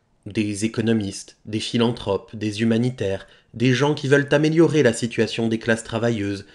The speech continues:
organiser la charité, abolir la cruauté envers les animaux, des fondateurs d'associations de tempérance, des réformateurs véreux du genre le plus disparate.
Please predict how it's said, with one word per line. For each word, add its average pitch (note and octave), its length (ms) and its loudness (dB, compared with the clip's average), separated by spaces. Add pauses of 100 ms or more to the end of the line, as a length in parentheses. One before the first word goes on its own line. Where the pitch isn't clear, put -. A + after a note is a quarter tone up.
(220)
organiser G#2 560 -2
la G#2 100 -2
charité, A#2 840 -2
abolir A2 500 0
la A2+ 100 2
cruauté B2 540 0
envers A2+ 300 2
les A#2+ 200 0
animaux, A#2 420 0 (580)
des C3 240 2
fondateurs D3 540 0
d'associations C#3 640 0
de C#3+ 80 0
tempérance, C3+ 760 -2 (300)
des A2+ 260 6
réformateurs A2 840 -2
véreux G2 480 -2
du F#2 200 -10
genre F#2+ 340 -6
le F#2 80 -8
plus F#2+ 160 -10
disparate. F#2 720 -8